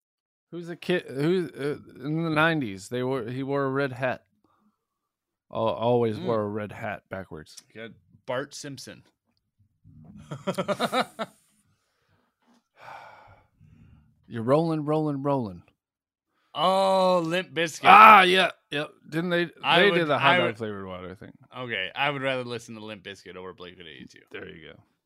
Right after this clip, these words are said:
Speaker 1: I, I guess you shouldn't throw pop into it. It has to have at least distortion guitars, right? Is that fair?
Speaker 2: Yeah, all
Speaker 1: That's
Speaker 2: right. I
Speaker 1: fair.
Speaker 2: think that's fair.
Speaker 1: Okay.
Speaker 2: Yeah.
Speaker 1: Alanis had some, had some distortion in some of her
Speaker 2: Hey, I
Speaker 1: songs.
Speaker 2: agreed with you on that one. I would take Alanis.
Speaker 1: Yeah.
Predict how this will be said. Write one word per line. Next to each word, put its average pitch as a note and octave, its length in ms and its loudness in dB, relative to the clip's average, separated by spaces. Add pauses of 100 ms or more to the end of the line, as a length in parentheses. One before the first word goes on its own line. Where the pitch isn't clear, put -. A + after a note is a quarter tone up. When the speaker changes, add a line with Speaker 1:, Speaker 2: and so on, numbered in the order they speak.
(220)
Speaker 1:
I, E3+ 380 6
I E3+ 60 6
guess F#3 400 2
you D#3 180 -8
shouldn't G3 280 -4
throw C#3 200 0
pop G2 320 -6
into F#2 280 -16
it. F#2 60 -10
It A#2 80 -2
has D#3 280 6
to C#3+ 40 -6
have C3+ 260 0
at A#2 140 -4
least G#2+ 240 -10
distortion - 540 -16
guitars, - 480 -18
right? - 140 -14 (1200)
Is A#2 60 -14
that B2 160 -4
fair? A#2+ 160 -2
Speaker 2:
Yeah, C3+ 240 2
all E3+ 100 0
Speaker 1:
That's C3+ 200 0
Speaker 2:
right. A#2 80 -6
I D3+ 60 0
Speaker 1:
fair. E3 80 -2
Speaker 2:
think C3+ 160 -6
that's B2 200 -6
fair. G#2 220 -6
Speaker 1:
Okay. D#2 60 -16 (1040)
Speaker 2:
Yeah. G2+ 200 -8 (240)
Speaker 1:
Alanis D#3 400 -2
had G3+ 180 -8
some, F#3 260 -16 (220)
had D#3 220 -10
some D3 160 -14
distortion F2+ 480 -14
in G2 300 -16 (160)
some B2 260 -14
of A#2+ 100 -14
her F3 80 -8
Speaker 2:
Hey, C4 120 0
I A3 180 2
Speaker 1:
songs. C#4 100 -4
Speaker 2:
agreed A#3+ 280 -4
with C3+ 140 -8
you C#3 100 -2
on A#2+ 100 -4
that B2 160 -8
one. G2+ 120 -10
I D3+ 140 -2
would F3 140 -6
take D#3+ 180 -4
Alanis. B2 580 -8
Speaker 1:
Yeah. D#2+ 160 -18